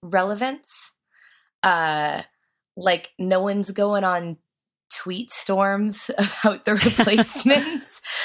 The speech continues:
Speaker 1: Like, no one's, uh, I mean, I,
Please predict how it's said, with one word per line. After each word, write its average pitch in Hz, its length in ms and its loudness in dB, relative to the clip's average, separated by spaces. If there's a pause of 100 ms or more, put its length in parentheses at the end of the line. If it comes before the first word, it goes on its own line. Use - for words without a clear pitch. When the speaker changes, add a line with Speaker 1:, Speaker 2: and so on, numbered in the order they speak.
(160)
Speaker 1:
Like, 202 400 -2 (380)
no 208 260 2
one's, 202 500 -4
uh, 160 540 0 (340)
I 196 40 6
mean, 185 200 2
I, 165 300 -2